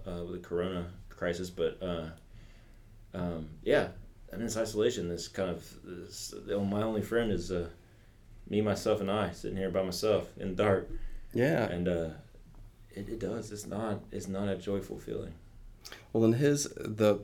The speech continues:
Speaker 2: psalmist's exclamation is this being cut off from God, being cut off from other people, you know, being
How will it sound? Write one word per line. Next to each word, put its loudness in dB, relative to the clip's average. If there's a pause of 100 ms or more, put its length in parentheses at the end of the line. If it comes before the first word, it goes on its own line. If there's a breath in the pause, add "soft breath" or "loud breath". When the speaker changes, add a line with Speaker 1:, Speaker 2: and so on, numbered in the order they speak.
(160)
Speaker 2:
psalmist's 4
exclamation 8
is 2
this 4
being 6
cut 6
off 8
from 6
God, 8
being 4
cut 4
off 4
from 0
other 2
people, 2 (560 loud breath)
you 2
know, 4 (840)
being 6